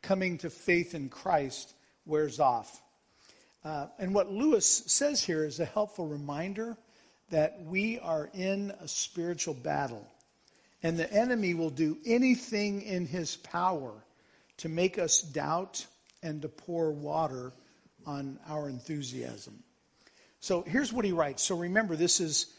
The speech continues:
one demon writing to a, another demon about how to discourage Christians. So here's what Lewis writes. "Let him, the Christian, assume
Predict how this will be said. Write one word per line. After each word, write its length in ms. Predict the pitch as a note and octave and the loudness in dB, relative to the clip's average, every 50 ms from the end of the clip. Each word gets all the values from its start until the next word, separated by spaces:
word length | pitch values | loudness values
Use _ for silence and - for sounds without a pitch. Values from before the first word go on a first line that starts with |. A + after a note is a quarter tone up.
| _ _ _ | _ _ _
one 360 | - D#3+ E3+ G3 A3 A3 G#3 | -6 0 2 2 4 4 2
demon 500 | D#3+ E3 D#3+ D#3 D3+ D3+ D3+ D#3 D3+ D3+ | 4 4 4 4 2 0 -2 -4 -4 -2
writing 340 | D3+ D3+ D#3 D#3 D#3 D#3 D3+ C3 | 0 2 2 2 0 -2 -4 -4
to 260 | - - D#3 C#3+ D3 | -4 -4 -2 -2 -2
a, 140 | C#3 D3 - - | -2 -4 -6 -8
another 460 | D#3+ D3 D3 D3+ E3 F3 F#3+ E3+ D3+ | -6 -4 0 0 0 0 0 -2 -2
demon 520 | C3+ C#3 C#3+ C3+ B2+ C3 B2+ B2+ C3 B2+ - _ _ _ _ _ _ _ _ _ | -2 -2 -2 -2 -2 -4 -6 -8 -10 -12 -16 _ _ _ _ _ _ _ _ _
about 360 | D3 B2+ C#3 C#3 C3 - - | -6 0 2 2 2 2 0
how 260 | - - E3 E3 D#3+ | -2 0 2 2 2
to 240 | D3+ - - - C#3+ B2+ B2 B2 A#2+ | 0 -4 -6 -8 -8 -8 -10 -6 2
discourage 840 | D#3+ F3 F3 - - - - E3 D3 C#3 C3+ B2+ B2+ B2+ B2 - - | 4 6 8 8 8 8 6 0 -4 -4 -4 -6 -6 -8 -8 -10 -10
Christians. 680 | - - C#3+ - - - - B2+ B2 - - - - - _ _ _ _ _ _ _ _ _ | -10 -10 -8 -8 -8 -10 -10 -14 -16 -14 -16 -16 -16 -16 _ _ _ _ _ _ _ _ _
So 140 | - - C3+ | -12 -10 -8
here's 280 | C3 D#3+ D#3 C3+ C3 | -6 -4 -4 -6 -6
what 180 | D#3 D3+ C#3+ D3 | -8 -10 -8 -6
Lewis 320 | C#3+ C#3 C3+ C3+ - - | -6 -6 -6 -6 -8 -10
writes. 260 | - - - - - F3+ | -12 -12 -10 -8 0 2
"Let 200 | F3 F3 F3+ - | 2 2 2 0
him, 320 | - G#3+ A3+ B3 B3+ B3 | 2 2 4 4 4 4
the 100 | A3 F#3+ | 2 0
Christian, 640 | - - - A3 - - - - F3 C#3+ C3 C#3 C#3+ - - - _ - | 0 0 0 0 0 0 -4 -6 -6 -6 -6 -6 -8 -10 -14 -18 _ 4
assume 800 | D#3 - - - - - A#3+ A#3 G#3+ F3 D#3 D3 D3+ E3 E3+ | 6 8 10 12 10 10 10 8 4 2 2 0 -2 -2 -4